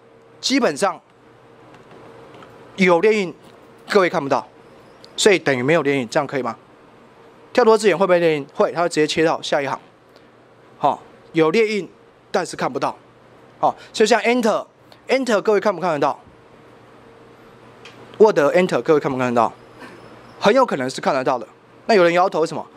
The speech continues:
很有可能你看不到。诶，这是什么？这在设定上是可以调掉的。我今天究竟是什么模式看得到 Enter？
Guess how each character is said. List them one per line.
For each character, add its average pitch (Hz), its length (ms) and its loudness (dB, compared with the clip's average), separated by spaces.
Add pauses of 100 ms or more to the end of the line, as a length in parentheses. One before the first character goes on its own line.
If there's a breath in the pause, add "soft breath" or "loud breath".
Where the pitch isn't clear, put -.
(140 loud breath)
很 202 180 0
有 262 100 2
可 180 140 -6
能 131 100 -6
你 135 60 -8
看 143 160 -6
不 139 60 -10
到。 123 260 -4
诶， 196 220 -4
这 - 140 -2
是 170 60 -2
什 139 120 -12
么？ 110 60 -12 (340 loud breath)
这 240 100 -8
在 233 120 4
设 226 180 0
定 202 120 -4
上 175 140 0
是 147 80 -6
可 151 140 -6
以 123 60 -6 (120)
调 123 200 -2
掉 139 160 2
的。 - 120 -8 (340 loud breath)
我 156 100 4
今 226 140 2
天 233 140 0 (160)
究 220 140 0
竟 196 160 -2
是 175 140 -6
什 139 140 -8
么 135 120 -4
模 139 200 -4
式 170 200 -4
看 170 140 -4
得 - 60 -4
到 143 180 -2
Enter？ 151 380 -4